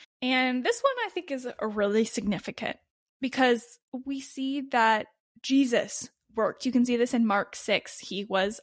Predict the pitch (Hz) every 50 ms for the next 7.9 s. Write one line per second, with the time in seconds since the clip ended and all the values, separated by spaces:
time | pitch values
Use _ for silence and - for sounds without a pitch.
0 | _ - 277 285 - - - 262 269 311 - 262 196 - - 110 - - 240 -
1 | _ _ _ _ _ _ _ _ _ 262 - - 262 247 240 240 220 - - _
2 | _ _ _ _ _ _ _ _ _ - 294 370 - - 415 381 339 294 262 233
3 | - - - - - - - - - - - - - _ _ _ _ _ _ _
4 | _ - 269 269 294 349 349 - 359 330 349 403 403 370 - 247 214 202 214 214
5 | 220 240 - - - - - 311 330 - 453 480 508 508 - - 370 320 320 339
6 | 330 - - 254 240 233 233 233 233 220 - _ - - 214 208 208 208 208 220
7 | 233 240 - _ 285 294 285 - - - - 427 403 254 - - - 226